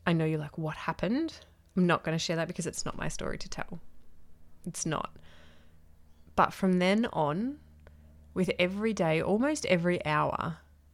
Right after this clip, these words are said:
she continued to grow, to open up, to expand. And this is the beauty of transformational healing. This is the beauty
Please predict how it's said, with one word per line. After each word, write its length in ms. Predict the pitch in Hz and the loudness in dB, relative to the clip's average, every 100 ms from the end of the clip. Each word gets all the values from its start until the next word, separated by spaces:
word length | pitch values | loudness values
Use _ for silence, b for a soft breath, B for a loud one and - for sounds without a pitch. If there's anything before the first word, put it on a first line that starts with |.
| - - - _ - - - | -20 -20 -20 _ -20 -20 -14
she 160 | - 196 | -2 2
continued 440 | 180 196 185 180 | 2 2 2 0
to 80 | 190 | -4
grow, 240 | - - - - - b b b b b | -4 -4 -6 -12 -20 b b b b b
to 180 | - - | 0 4
open 240 | 175 180 | 4 4
up, 200 | 175 - - - | 0 -2 -10 -8
to 120 | - | -2
expand. 880 | 180 185 - - 170 156 95 101 165 - b b b b b b b - - - - | -2 -2 -4 0 2 2 0 -4 -6 -10 b b b b b b b -20 -20 -6 4
And 200 | 202 202 | 6 8
this 220 | 214 - | 6 4
is 140 | 262 | -2
the 120 | - 240 | 0 -2
beauty 540 | 196 180 180 175 175 | 0 0 2 2 0
of 600 | - 170 165 160 156 - B B B _ _ _ _ _ _ _ _ - | 0 0 0 0 -4 -10 B B B _ _ _ _ _ _ _ _ -12
transformational 880 | - 180 170 - 175 160 - 165 156 | 2 2 2 0 0 0 -2 -2 -2
healing. 540 | - 156 147 - 175 - b b b b b b - | -4 -6 -6 -8 -12 -14 b b b b b b 0
This 260 | 208 208 | 2 2
is 260 | - 233 - | 0 -2 0
the 100 | 226 | -4
beauty 920 | 208 170 180 180 170 156 151 170 175 | -4 -2 2 4 2 2 -2 -4 -8